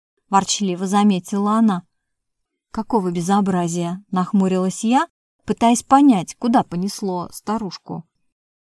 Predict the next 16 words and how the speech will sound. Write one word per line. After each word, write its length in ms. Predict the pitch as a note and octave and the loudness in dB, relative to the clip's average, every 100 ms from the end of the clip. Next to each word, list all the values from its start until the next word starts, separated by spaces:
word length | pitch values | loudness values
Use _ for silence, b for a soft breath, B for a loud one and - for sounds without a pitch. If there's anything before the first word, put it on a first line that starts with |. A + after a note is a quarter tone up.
| _ - | _ -2
«Твоего 540 | G3 A3+ G#3 G#3 G#3+ | 4 4 4 6 6
отца 480 | G#3+ - - A4+ F4+ | 4 2 0 6 6
убили!» 880 | G#3 E3 E3 C4 A3 F#3+ A#3+ F#3+ - _ _ _ _ | 6 6 10 10 12 10 10 8 4 _ _ _ _
произнесла 640 | - F3+ F3 G3 - A3 G3+ | -6 -4 -2 -2 -2 0 0
она 180 | F#3 F3+ | 0 -4
чуть 220 | F#3+ F#3 | -6 -2
ли 100 | F#3 | 0
не 140 | F#3+ | 0
по 100 | - | -4
слогам. 640 | - G#3 G#3+ G3 E3+ E3 _ _ _ - | -4 0 0 0 -2 -6 _ _ _ 2
«Это 260 | A3+ A3 | 2 2
что, 280 | - - F3+ | -2 -2 -2
не 180 | F#3 F#3 | 0 0
безобразие?» 960 | G#3 G#3+ G#3+ A#3 C#4+ F4 B3 G3+ F3 _ _ _ _ _ _ _ - | 4 8 8 6 4 2 2 0 -2 _ _ _ _ _ _ _ -8
«Еще 340 | F3 - D#4+ | -6 -2 0
какое!» 680 | - G#3+ - F3+ F#3 F3 | 2 0 0 -2 0 -2